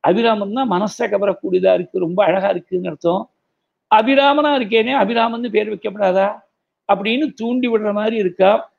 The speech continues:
ஆனா வசிஷ்டர் திரிகால ஞானி. இந்த நாம குழந்தை அழைக்கிறதுக்கு ஒரு பேரா மாத்திரம் இருக்க போறது இல்ல, உலகத்தெல்லாம் கரையேற்றி வைக்கிறதுக்கு தாரக நாமாவா இருக்க போறது.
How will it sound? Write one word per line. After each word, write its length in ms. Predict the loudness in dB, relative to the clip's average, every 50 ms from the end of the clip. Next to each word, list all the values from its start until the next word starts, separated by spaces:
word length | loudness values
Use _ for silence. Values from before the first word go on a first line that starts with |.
| _ _ _ _ _ _
ஆனா 360 | -2 -2 0 2 2 2 4
வசிஷ்டர் 680 | 4 4 2 2 -2 -8 -4 -2 -2 -2 -2 -2 -4 -8 _ _ _ _ _ _ -6
திரிகால 380 | -6 -2 2 4 4 4 4 2
ஞானி. 420 | -2 -2 -4 -4 -4 -6 -8 -12 -16 _ _ _ _ _ _ _ _
இந்த 320 | -8 -6 -6 -2 0 0
நாம 560 | 0 0 -2 -2 -2 -2 -2 -2 -2 -4 -6 -10 _ _
குழந்தை 420 | _ 2 4 4 4 4 4 2 2
அழைக்கிறதுக்கு 500 | 4 2 0 0 -2 -4 -6 -6 -4 -6
ஒரு 180 | -4 -4 -4 -2
பேரா 300 | -2 -2 0 0 0 -2
மாத்திரம் 340 | -2 -4 -6 -6 -4 -4 -4
இருக்க 200 | -4 -2 -4 -4
போறது 260 | -2 -4 -4 -4 -4
இல்ல, 420 | -4 -2 -2 -2 -2 -4 -10 -14 _ _ _ _ _ _ _ _ _ 2
உலகத்தெல்லாம் 840 | 4 4 4 4 2 0 0 0 0 2 4 4 4 4 4 2 2
கரையேற்றி 440 | 0 0 2 4 2 2 0 -2 -8
வைக்கிறதுக்கு 380 | -10 -6 -6 -8 -6 -6 -8 -2
தாரக 380 | 0 2 2 2 2 0 -2
நாமாவா 420 | -2 -2 -4 -4 -4 -2 0 0 0
இருக்க 240 | 0 -2 -6 -10
போறது. 540 | -6 -4 -4 -4 -4 -2 -2 -2 -2 -4 -6